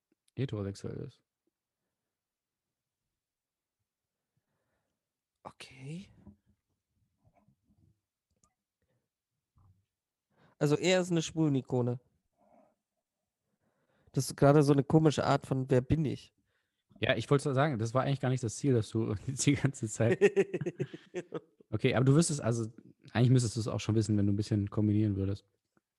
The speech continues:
Speaker 1: Ähm, wie sagt man der F-, äh, hab ich schon. Echt wahr, dass ihre Assistentin auf den Vornamen Angel hört?
Speaker 2: Ja.
Speaker 1: Als Playboy, mit was spielt man da eigentlich genau?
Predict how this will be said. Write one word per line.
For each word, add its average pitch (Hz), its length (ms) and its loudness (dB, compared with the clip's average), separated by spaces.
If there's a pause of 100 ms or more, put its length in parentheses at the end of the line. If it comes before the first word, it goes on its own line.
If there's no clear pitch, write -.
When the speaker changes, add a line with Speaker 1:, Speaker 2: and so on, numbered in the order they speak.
(1000)
Speaker 1:
Ähm, 110 400 2 (320)
wie 117 100 0
sagt 151 220 4
man 139 100 6
der 135 100 6
F-, - 240 -4
äh, - 80 -2
hab 98 220 2
ich 95 80 -6
schon. - 140 -6 (280)
Echt 139 240 2
wahr, 135 180 8
dass 139 120 2
ihre 135 220 0
Assistentin 143 640 2
auf 131 240 2
den 120 140 2
Vornamen 123 340 2
Angel 127 400 4 (140)
hört? 90 280 -6 (1040)
Speaker 2:
Ja. 139 220 4 (1300)
Speaker 1:
Als 123 260 2
Playboy, 131 560 6
mit 117 320 2
was 123 220 2
spielt 143 240 0
man 120 140 4
da 113 100 4
eigentlich 117 300 0
genau? 95 480 0